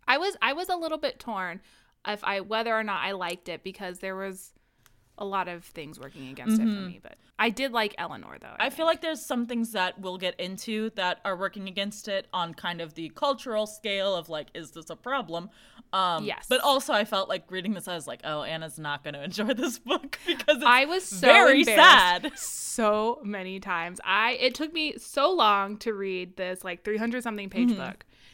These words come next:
Speaker 1: Kindle was like, "You'll finish this in four hours," and it took me, like, twelve at least. I had to, <laughs> like, I was like, "I cannot."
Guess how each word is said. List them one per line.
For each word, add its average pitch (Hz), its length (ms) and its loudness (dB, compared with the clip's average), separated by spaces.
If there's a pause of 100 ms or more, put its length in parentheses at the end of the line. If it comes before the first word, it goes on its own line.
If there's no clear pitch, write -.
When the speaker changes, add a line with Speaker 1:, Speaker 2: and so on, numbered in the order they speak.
(100)
Speaker 1:
Kindle 247 300 -2
was 214 180 -4
like, 185 220 -4
"You'll 302 100 -6
finish 190 240 -10
this 185 140 -14
in 175 80 -16
four 185 180 -8
hours," 135 380 -6
and 202 120 -6
it 202 120 -10
took 233 240 -8
me, 240 160 -6
like, 160 320 -8 (400)
twelve - 420 -8
at - 120 -2
least. - 280 -10
I 214 80 0
had 294 180 6
to, - 80 0 (100)
<laughs> - 120 -6
like, 381 260 4
I 359 80 6
was 554 140 4
like, - 160 -4
"I 294 80 2
cannot." 330 480 0